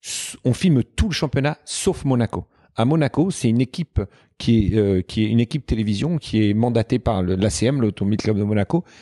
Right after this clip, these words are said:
qui filme la, la course. Donc, tous ces gens-là qui filment,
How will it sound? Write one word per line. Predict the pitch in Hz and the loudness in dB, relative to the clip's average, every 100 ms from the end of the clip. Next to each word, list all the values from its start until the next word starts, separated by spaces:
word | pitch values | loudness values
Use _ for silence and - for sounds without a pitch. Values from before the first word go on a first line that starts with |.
| - - | -20 -4
qui | 123 | -2
filme | - 156 139 | 0 2 2
la, | 113 107 80 | 2 0 0
la | 110 | -2
course. | - - - - - - - - - - _ _ _ - | -2 -6 -10 -18 -18 -14 -14 -16 -20 -20 _ _ _ -2
Donc, | 120 156 - - | 0 0 -4 -6
tous | 196 | -6
ces | 180 165 | 0 2
gens-là | 117 127 110 151 | 2 2 2 2
qui | 208 - | 0 -2
filment, | - - 156 220 | -2 2 2 0